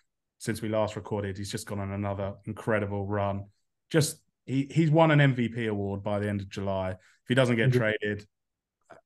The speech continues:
Speaker 1: he's what he's got. I mean, like, there is no competition whatsoever this year. Shohei should be unanimous.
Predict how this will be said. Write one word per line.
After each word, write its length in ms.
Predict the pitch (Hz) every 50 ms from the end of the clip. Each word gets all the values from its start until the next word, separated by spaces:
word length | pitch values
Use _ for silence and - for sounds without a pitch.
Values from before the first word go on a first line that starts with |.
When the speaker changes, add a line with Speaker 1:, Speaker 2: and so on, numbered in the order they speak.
| _ _ _
Speaker 1:
he's 460 | - - - 117 107 98 95 - -
what 360 | - 110 101 107 110 104 -
he's 160 | 117 117 110
got. 260 | 113 127 117 95 -
I 120 | 87 98 101
mean, 180 | 95 92 92
like, 140 | 92 92 95 -
there 160 | - 117 120 113
is 120 | 107 98
no 300 | 110 113 113 113 110 104
competition 560 | - 113 107 98 95 107 101 95 - 101 95
whatsoever 480 | 98 101 101 - - 101 101 98 98 101
this 240 | 98 98 - - -
year. 240 | 98 95 92 95 - _ _ _ _ _ -
Shohei 320 | - 117 113 107 110 101
should 220 | - - 113 98 -
be 120 | 98 101
unanimous. 600 | 98 98 98 101 104 98 98 95 95 98 - -